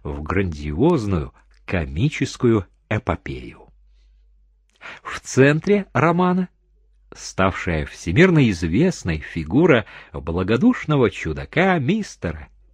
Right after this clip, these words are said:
Пиквика, комического мыслителя и неудачливого, но трогательного благодетеля человечества. Вокруг него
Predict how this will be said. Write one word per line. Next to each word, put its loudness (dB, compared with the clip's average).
Пиквика, 0
комического 4
мыслителя 0
и 2
неудачливого, 0
но 4
трогательного 2
благодетеля 0
человечества. -4
Вокруг -2
него 2